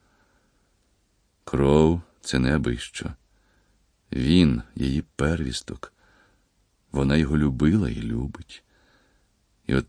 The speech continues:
після скількох років перша звістка і така жахлива. Тепер, коли пішла Маргіта, я думав, що вона буде належати тільки мені. А все вийшло інакше».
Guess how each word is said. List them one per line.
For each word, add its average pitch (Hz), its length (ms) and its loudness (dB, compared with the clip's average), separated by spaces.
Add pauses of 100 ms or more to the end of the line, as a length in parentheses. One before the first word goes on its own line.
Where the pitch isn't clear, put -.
(100)
після 82 320 4
скількох - 720 -2
років 76 560 -4 (680)
перша 85 420 4
звістка 65 720 -2 (1400)
і - 60 -6
така - 320 0
жахлива. 64 760 -4 (1300)
Тепер, 76 340 6
коли 73 260 2
пішла 69 380 -2
Маргіта, 64 600 -4 (920)
я 76 400 4
думав, 69 340 0
що - 200 -4
вона 67 260 0
буде 65 260 -2
належати 64 540 -4
тільки - 280 -6
мені. 64 440 -2 (1400)
А 82 160 4
все 92 360 2
вийшло 110 680 0
інакше». 65 1120 -4